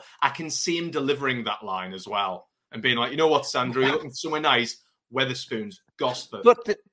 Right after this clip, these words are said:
Speaker 2: that's not even the case, Andy. The, the thing is, right, fair enough, you, you're pranking somebody saying, "I booked this nice table for you. Go and enjoy yourself. You and your lass, get yourself away." You still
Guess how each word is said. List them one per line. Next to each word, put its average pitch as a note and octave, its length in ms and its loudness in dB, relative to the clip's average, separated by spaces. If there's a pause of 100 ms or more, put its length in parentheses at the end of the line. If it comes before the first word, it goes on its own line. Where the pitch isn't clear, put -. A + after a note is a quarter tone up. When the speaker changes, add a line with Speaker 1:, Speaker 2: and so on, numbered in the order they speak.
Speaker 2:
that's G#3+ 240 10
not G#3+ 100 -2
even G#3 160 -6
the F3+ 60 -8
case, C#3+ 340 -6
Andy. F#3 260 -2
The, C#3+ 220 -4
the C#3+ 140 -4
thing G3+ 240 0
is, G2 320 -2
right, G2+ 260 2 (100)
fair C3+ 200 4
enough, A2+ 280 2
you, - 320 -16
you're A2 120 -8
pranking G2+ 360 0
somebody F2+ 260 -10
saying, F2 180 -10
"I F2 40 -6
booked C3 260 -4
this - 120 -12
nice C#3 220 -10
table G2 340 -6
for F#2 180 -4
you. F#2 120 -2 (280)
Go B2+ 100 -2
and C3 80 4
enjoy G#2+ 260 0
yourself. G2 400 -2
You A#2+ 100 2
and A#2+ 80 2
your A2+ 180 4
lass, F2 220 2
get F2 140 -4
yourself F#2 240 -6
away." G2 300 -2 (280)
You E3+ 100 2
still A#3 440 2